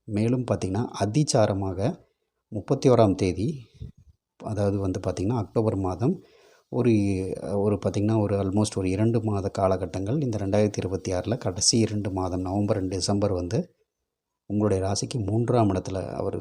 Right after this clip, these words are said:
சஞ்சாரம் செய்யும்போது இன்னும் பெட்டர் ரிசல்ட் கிடைக்கும். So, ஃபஸ்ட்டு வந்து ஒரு மினிமல் ரிசல்ட்டு ஃபஸ்ட் பிளேஸில் இருக்கும்போது, so இரண்டாம் வீட்டில் இருக்கும்போது ஒரு நல்ல ஒரு மேன்மையான பலன், மூன்றாம் வீட்டிற்கு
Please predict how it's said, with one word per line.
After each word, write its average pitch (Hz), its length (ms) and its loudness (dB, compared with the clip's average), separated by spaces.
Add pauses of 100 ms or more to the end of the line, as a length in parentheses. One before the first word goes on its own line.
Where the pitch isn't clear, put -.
(140)
சஞ்சாரம் 101 460 0
செய்யும்போது 90 440 -4 (540)
இன்னும் 160 400 0
பெட்டர் 104 300 0
ரிசல்ட் 104 320 -2
கிடைக்கும். 90 300 -8 (460)
So, - 80 0 (100)
ஃபஸ்ட்டு 110 360 -2
வந்து 113 180 0
ஒரு 104 160 2
மினிமல் 110 360 2
ரிசல்ட்டு 101 380 -4 (1040)
ஃபஸ்ட் 95 220 -2
பிளேஸில் 113 320 2
இருக்கும்போது, 107 420 0 (300)
so 95 200 -2
இரண்டாம் 120 400 2
வீட்டில் 107 240 2
இருக்கும்போது 107 420 0 (100)
ஒரு 104 120 2 (120)
நல்ல 107 260 4
ஒரு 98 180 0 (360)
மேன்மையான 104 500 4
பலன், 120 200 0 (560)
மூன்றாம் 107 480 0
வீட்டிற்கு 101 300 -4